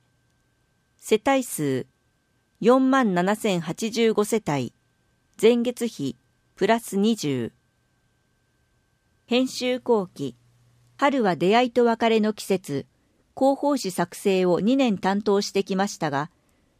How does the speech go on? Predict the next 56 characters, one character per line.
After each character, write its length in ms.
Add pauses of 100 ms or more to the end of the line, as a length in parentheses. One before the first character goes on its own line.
(100)
取 140
材 220
な 120
ど 140
で 280
本 220
当 200
に 120
た 140
く 60
さ 180
ん 80
の 80
人 260
や 260
場 120
所 140
に 180
出 160
会 80
う 60
こ 120
と 120
が 100
で 140
き 100
ま 140
し 120
た。 180 (920)
四 160
月 240
か 120
ら 100
は 280
新 340
し 200
い 60
場 100
所 140
で 100
ス 160
タ 160
ー 40
ト 140
を 80
切 180
る 100
人 220
も 260
多 80
い 100
は 160
ず。 220 (800)
学 240
生 260
も 240